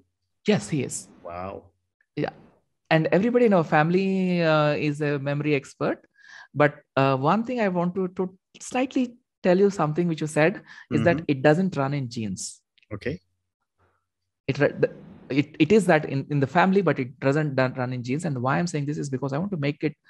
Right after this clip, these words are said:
Speaker 1: very clear that memory is a pure skill.
Speaker 2: Mm.
Speaker 1: Skills cannot be transferred through the genes.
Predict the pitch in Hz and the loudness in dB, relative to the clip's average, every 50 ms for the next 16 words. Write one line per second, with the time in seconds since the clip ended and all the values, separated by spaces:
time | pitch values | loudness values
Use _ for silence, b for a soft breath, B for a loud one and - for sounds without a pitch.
0 | b b b b 127 120 - 127 143 190 202 196 - 123 113 113 120 101 - B | b b b b -16 -6 -2 -2 0 0 -2 -4 -4 -2 -2 0 0 -2 -4 B
1 | B B B B B B B 143 156 151 151 127 127 131 135 151 180 202 196 196 | B B B B B B B 0 0 0 0 0 -2 0 0 0 -2 -2 -2 -2
2 | 143 143 147 151 165 151 - - 139 139 135 - - - 147 127 101 92 - _ | -2 -2 -2 -2 -4 -4 -2 -2 -2 -2 -4 -6 -4 -2 -2 -2 -2 -4 -8 _
3 | _ _ _ _ _ _ 101 92 85 80 78 _ _ _ _ _ _ _ _ _ | _ _ _ _ _ _ -14 -14 -14 -14 -18 _ _ _ _ _ _ _ _ _
4 | _ - - - - - - 196 208 220 214 - - - - 165 156 165 165 160 | _ -14 -14 -14 -4 2 4 6 6 6 4 2 -2 -2 0 0 2 2 0 2
5 | 165 170 151 147 139 135 131 - 143 139 - 135 135 131 135 120 117 113 101 98 | 0 0 0 -2 -6 -4 -4 -4 -6 -4 -2 -2 -2 -2 -2 -2 -4 -4 -6 -6
6 | - - - - | -8 -14 -16 -18